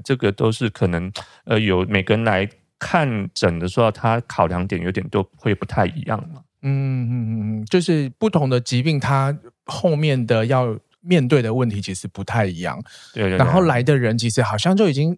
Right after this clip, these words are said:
Speaker 2: 稍微有这样子的概念了，对不对？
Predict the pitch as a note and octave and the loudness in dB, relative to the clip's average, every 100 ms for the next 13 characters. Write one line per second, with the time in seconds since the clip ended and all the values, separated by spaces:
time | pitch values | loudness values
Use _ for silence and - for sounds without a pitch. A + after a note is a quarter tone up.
0 | - - F3 G3 D#3 C3+ A#2 G#2 - D#3 | -6 0 2 4 4 4 2 0 -2 0
1 | C3+ A2+ - C3 A2+ A#2 G#2 F#2+ G2 F#2+ | 2 2 2 0 2 2 0 -2 -6 -4
2 | F#2 A#1 - | -4 -6 -10